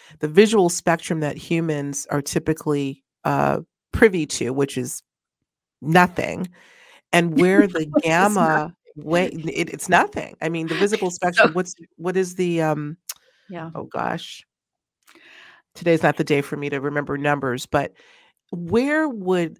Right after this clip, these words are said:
Speaker 1: a gamma wave sit within that visible spectrum? Is it beyond it, the typical visible spectrum of the human?
Speaker 2: I don't know how to,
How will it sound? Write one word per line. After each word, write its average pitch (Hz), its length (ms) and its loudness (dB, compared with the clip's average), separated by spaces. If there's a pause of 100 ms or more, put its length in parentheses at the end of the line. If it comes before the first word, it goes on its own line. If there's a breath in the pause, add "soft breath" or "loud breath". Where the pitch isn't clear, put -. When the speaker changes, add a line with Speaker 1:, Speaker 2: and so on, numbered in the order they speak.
(120)
Speaker 1:
a 151 100 -2
gamma 170 520 0
wave 151 640 -2
sit - 580 -4 (100)
within 180 680 0
that 147 260 -4
visible 156 460 -2
spectrum? - 760 -6 (120)
Is 175 200 4
it 151 240 -4
beyond 143 580 -4
it, 381 260 -6 (500)
the 156 80 -10
typical 185 400 -4
visible 165 340 -4
spectrum 151 400 -6
of 139 100 -8
the - 80 -12
human? 160 420 -4 (800 soft breath)
Speaker 2:
I 226 200 8
don't 262 180 2
know 262 100 2
how 220 460 4
to, 180 540 -2